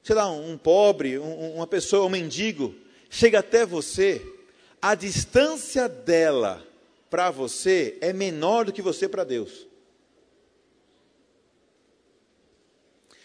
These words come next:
Quando você age em generosidade e em amor, e você olha com olhos de amor e de graça, você está estabelecendo a medida que os céus vão olhar pra você. Então pensa bem o que que você vai fazer.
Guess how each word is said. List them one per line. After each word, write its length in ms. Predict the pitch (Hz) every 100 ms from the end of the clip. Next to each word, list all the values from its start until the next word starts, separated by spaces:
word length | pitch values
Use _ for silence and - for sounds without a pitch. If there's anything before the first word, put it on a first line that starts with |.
| _ -
Quando 320 | 220 277 247
você 400 | 240 - 240 226
age 720 | 190 226 220 180 151 120 92 - _ _ _ _ _ _ _ 160
em 120 | 175
generosidade 760 | 202 208 180 160 175 196 156
e 20 | 180
em 40 |
amor, 420 | 143 156 202 160
e 20 |
você 220 | 151 180 202
olha 180 | 208
com 160 | 202 196
olhos 380 | 180 233 220 180
de 80 | 175
amor 400 | 151 190 180 135
e 60 |
de 120 | 135
graça, 540 | 135 147 202 - - - _ _ _ _ - _
você 280 | 180 - 233
está 160 | -
estabelecendo 460 | - 220 208 - 254
a 40 |
medida 500 | 202 - 220 240 147
que 140 | - 202
os 120 | -
céus 260 | 214 226
vão 100 | 220
olhar 240 | 226 202 240
pra 140 | 220
você. 400 | 143 - 107 80 _ _ _ _ _ _ _ _ _ _ _ -
Então 260 | 190 247
pensa 440 | - 254 302 - 208
bem 140 | 220
o 20 |
que 80 | 220
que 60 | -
você 100 | 226
vai 160 | 214
fazer. 460 | 208 220 175 147